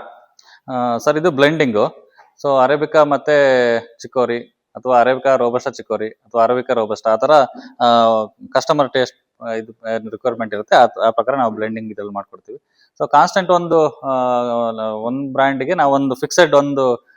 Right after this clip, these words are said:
ಆ, ಮಾಡ್ಕೊಂಡ್ ಬಿಟ್ಟಿರ್ತೀವಿ, ಆ, ಏನು ಬ್ಲೆಂಡಿಂಗ್ ಪರ್ಸೆಂಟೇಜ್. So ಇನ್ನು ಅವ್ರಿಗೇನೋ ಡಿಫ್ರೆಂಟ್ ಇದ್ ಬೇಕಾಗಿದ್ರೆ, ಆ, ಬೇಕಾಗಿದ್ರೆ ನಮ್ಮ ಕಸ್ಟಮರ್ಸ್‌ಗೆ, ಸಾರಿ ಅವ್ರಿಗೆ ಬೇಕಾದ ಥರ ಇದ್ರಲ್ಲಿ ಬ್ಲೆಂಡ್ ಮಾಡ್ಕೊಡ್ಬೋದು. Already, ಆ, ಇಲ್ಲೇ ಹಲ್ಲರ್ ಆಗಿ, ಆ, ರೋಸ್ಟ್ ಆಗಿ, ಗ್ರೈಂಡ್ ಆಗಿ, ಬ್ಲೆಂಡಿಂಗ್ ಆಗಿರೋದು.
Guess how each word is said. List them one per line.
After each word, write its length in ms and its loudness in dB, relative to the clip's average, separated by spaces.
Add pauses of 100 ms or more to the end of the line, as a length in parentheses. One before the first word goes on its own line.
(180)
ಆ, 200 4
ಮಾಡ್ಕೊಂಡ್ 460 2
ಬಿಟ್ಟಿರ್ತೀವಿ, 460 -8 (140)
ಆ, 220 -6
ಏನು 320 -12
ಬ್ಲೆಂಡಿಂಗ್ 460 -4
ಪರ್ಸೆಂಟೇಜ್. 440 -6 (480)
So 60 2
ಇನ್ನು 160 0
ಅವ್ರಿಗೇನೋ 500 4
ಡಿಫ್ರೆಂಟ್ 420 -2 (260)
ಇದ್ 100 -10
ಬೇಕಾಗಿದ್ರೆ, 440 0
ಆ, 480 -4 (200)
ಬೇಕಾಗಿದ್ರೆ 720 -12 (200)
ನಮ್ಮ 120 -20
ಕಸ್ಟಮರ್ಸ್‌ಗೆ, 960 -14
ಸಾರಿ 160 2
ಅವ್ರಿಗೆ 280 4
ಬೇಕಾದ 240 -2
ಥರ 120 -10
ಇದ್ರಲ್ಲಿ 240 -4
ಬ್ಲೆಂಡ್ 200 -6
ಮಾಡ್ಕೊಡ್ಬೋದು. 580 -12
Already, 500 -4
ಆ, 360 -4
ಇಲ್ಲೇ 220 -4
ಹಲ್ಲರ್ 340 -2
ಆಗಿ, 460 -6
ಆ, 280 -10
ರೋಸ್ಟ್ 340 -6
ಆಗಿ, 200 -2
ಗ್ರೈಂಡ್ 500 -4
ಆಗಿ, 160 -4
ಬ್ಲೆಂಡಿಂಗ್ 420 -4
ಆಗಿರೋದು. 340 -6